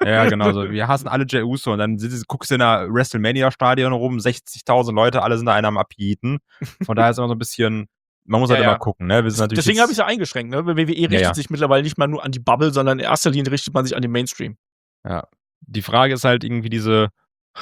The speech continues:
Speaker 1: um, um jetzt auch in, in, in die Olf-Neuschöpfung zu gehen, ob du halt diese Superbolisierung halten kannst
Speaker 2: <laughs>
Speaker 1: bei den Events, ne, ob dann wirklich irgendwann
Speaker 2: Ja.
Speaker 1: Leute sagen, weil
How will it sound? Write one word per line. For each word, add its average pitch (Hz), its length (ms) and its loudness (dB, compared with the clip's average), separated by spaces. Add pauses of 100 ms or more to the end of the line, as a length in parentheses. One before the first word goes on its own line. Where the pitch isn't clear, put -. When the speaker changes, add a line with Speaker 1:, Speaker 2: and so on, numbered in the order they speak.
(720)
Speaker 1:
um, 120 180 0 (320)
um 131 140 2
jetzt 123 140 0
auch 135 180 2
in, 123 160 -4
in, 120 420 -6
in 120 220 -4
die 113 180 0
Olf-Neuschöpfung 127 880 0
zu - 180 -6
gehen, 131 360 2 (920)
ob 117 180 -2
du 127 120 -2
halt 113 100 2
diese 117 300 -2 (120)
Superbolisierung 123 1400 -2 (120)
halten - 360 2
kannst 175 640 -2
Speaker 2:
<laughs> - 420 -18
Speaker 1:
bei 233 300 2
den 131 120 -4
Events, 131 420 -2
ne, 120 80 -2
ob - 80 -6
dann 127 140 -2
wirklich - 180 -8
irgendwann 131 240 -2
Speaker 2:
Ja. 127 40 4
Speaker 1:
Leute 127 140 2
sagen, 131 440 0 (960)
weil 120 340 2